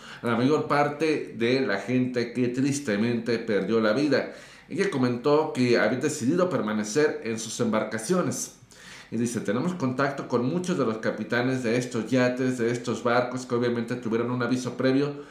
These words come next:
de lo que venía. Y ahora se sabe que detrás de esta decisión de permanecer en sus embarcaciones fue económica, ¿sí?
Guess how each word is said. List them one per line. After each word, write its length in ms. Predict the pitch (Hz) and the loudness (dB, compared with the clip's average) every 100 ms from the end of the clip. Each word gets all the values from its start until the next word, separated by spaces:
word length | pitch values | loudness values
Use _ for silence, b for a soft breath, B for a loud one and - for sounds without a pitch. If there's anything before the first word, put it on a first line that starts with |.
| B B - | B B -2
de 100 | 127 | 0
lo 220 | 104 104 | 2 0
que 100 | 110 | 0
venía. 640 | 101 113 180 151 92 - - - B B B B | 2 2 2 2 -2 -8 -18 -20 B B B B
Y 360 | 165 151 156 151 - - | 0 2 2 0 -8 -2
ahora 300 | 131 180 208 | 4 4 4
se 160 | 190 135 | 0 -2
sabe 460 | 165 123 98 92 B B B - | 2 2 0 -6 B B B -2
que 140 | 131 | 2
detrás 500 | 120 120 139 170 139 | 2 4 4 4 4
de 80 | 143 | 0
esta 240 | 143 175 | 0 2
decisión 760 | 165 131 123 117 156 131 90 - B B - | 2 2 -4 -2 2 2 0 -6 B B -4
de 100 | 123 | -2
permanecer 600 | 107 104 107 104 151 160 | 0 0 0 0 0 -2
en 80 | 143 | -2
sus 240 | 123 - | -6 -4
embarcaciones 800 | 107 104 - 104 143 156 160 - | -2 -2 -2 -2 0 0 -2 0
fue 260 | 147 156 - | 2 2 2
económica, 920 | 131 - 107 165 185 143 - 82 - - B B | -4 -2 0 2 2 -2 -4 -8 -8 -18 B B
¿sí? 440 | - 139 185 180 | -4 -2 -2 -6